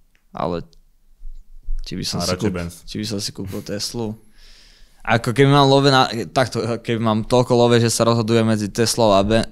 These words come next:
Speaker 1: Benzom, tak si kúpim Teslu.
Speaker 2: OK.
Speaker 1: Akože určite,
Speaker 2: OK.
Speaker 1: určite. Ako to auto je rýchlejšie, ako šoferoval som to už
Speaker 2: Yes.
Speaker 1: strašne veľakrát. A je to super, ale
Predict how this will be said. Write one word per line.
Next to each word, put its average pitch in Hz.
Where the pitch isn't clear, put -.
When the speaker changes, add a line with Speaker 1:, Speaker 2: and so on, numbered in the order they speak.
Speaker 1:
Benzom, 113
tak 104
si -
kúpim 101
Teslu. 104
Speaker 2:
OK. 104
Speaker 1:
Akože 104
určite, 101
Speaker 2:
OK. 101
Speaker 1:
určite. -
Ako 107
to 101
auto 101
je 95
rýchlejšie, 98
ako 98
šoferoval 107
som -
to 101
už 101
Speaker 2:
Yes. 95
Speaker 1:
strašne 98
veľakrát. 101
A 110
je 98
to -
super, 117
ale 104